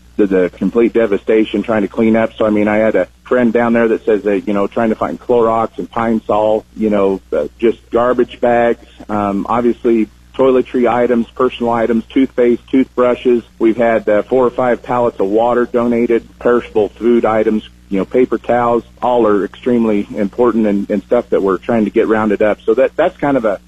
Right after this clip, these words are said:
a short list of some of the things that we're trying to put together. Pet food is another thing. I mean, we've had some people donate some pet food. Obviously, there's, there's pets that have been displaced. So if you can just think about it, if you can go through on a, on a daily basis what you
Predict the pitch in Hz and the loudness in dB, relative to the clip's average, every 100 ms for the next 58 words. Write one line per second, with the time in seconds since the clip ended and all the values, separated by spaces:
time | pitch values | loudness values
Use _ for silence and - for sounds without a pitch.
0 | - 107 151 139 135 131 - 104 135 135 | -6 -2 2 2 2 0 -2 -4 -2 0
1 | 113 127 123 110 104 104 123 120 123 - | 0 0 -2 -2 -2 -2 -2 -2 -4 -6
2 | 123 127 113 - - - 110 101 98 104 | 0 0 2 -2 -2 0 0 0 -2 -4
3 | 101 - 104 101 98 98 101 101 107 - | -2 -4 -6 -6 -8 -8 -8 -6 -6 0
4 | 110 - - 120 104 104 104 107 110 - | -2 -2 -2 0 0 0 0 2 0 -2
5 | - - 147 - 113 110 - _ - 107 | -4 -2 -2 0 2 2 -2 _ -6 -2
6 | 107 98 110 104 101 95 - 92 90 - | -2 0 0 2 0 -2 -4 -4 -4 -2
7 | 117 117 107 98 110 104 107 - 107 110 | -2 0 -2 0 0 0 -2 -2 0 0
8 | 110 - 104 95 - 117 135 147 156 160 | -2 -2 0 -2 -4 -2 0 2 2 0
9 | 170 170 156 143 147 147 131 120 120 143 | 0 -2 -2 -2 -2 0 -2 -2 -6 -6
10 | 135 139 143 139 147 143 131 117 107 - | -4 0 0 0 -2 0 0 -2 -4 -6
11 | - 117 110 127 127 107 127 131 120 110 | -8 -6 -2 0 0 0 0 0 -2 -6
12 | 123 120 135 127 | -4 -4 -2 -2